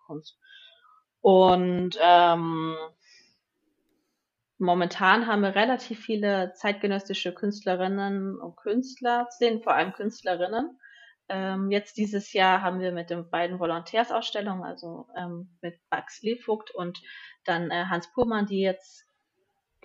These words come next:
heute zu Ende gegangen ist, die Ausstellung, ähm, wieder zwei klassische moderne Künstler.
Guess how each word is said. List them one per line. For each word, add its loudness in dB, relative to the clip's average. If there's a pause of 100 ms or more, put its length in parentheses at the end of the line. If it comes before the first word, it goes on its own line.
heute 0
zu -12
Ende -6
gegangen -4
ist, -12
die -4
Ausstellung, -4 (300)
ähm, -2
wieder -2
zwei -4
klassische -4
moderne -4
Künstler. -6